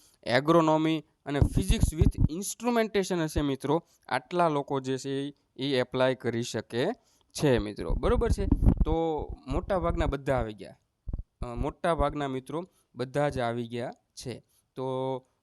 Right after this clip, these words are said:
જેમની પણ જે પ્રમાણે લાયકાત છે તે રીતે મિત્રો ફોર્મ ભરી દે, બરોબર? હવે મિત્રો આગળ વાત કરીએ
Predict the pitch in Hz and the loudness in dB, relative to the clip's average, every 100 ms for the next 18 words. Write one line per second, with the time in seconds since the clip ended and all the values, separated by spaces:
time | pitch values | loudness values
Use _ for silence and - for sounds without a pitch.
0 | _ 131 135 160 175 165 170 151 147 156 | _ -4 -2 0 0 -2 -4 -2 -2 -4
1 | 156 160 156 131 143 151 151 156 143 147 | -2 -2 -2 0 -2 -2 -6 -6 -6 -2
2 | 143 143 143 139 135 139 - 127 147 185 | -2 -4 -8 -6 -6 -8 -4 -4 -4 -8
3 | _ _ _ - 117 120 113 104 92 _ | _ _ _ -20 -8 -4 -4 -8 -14 _
4 | 139 208 226 - 127 165 180 175 160 165 | -6 -6 -6 -8 -4 -2 -2 0 2 2
5 | 175 165 165 - 175 180 | 2 2 2 -2 -2 -2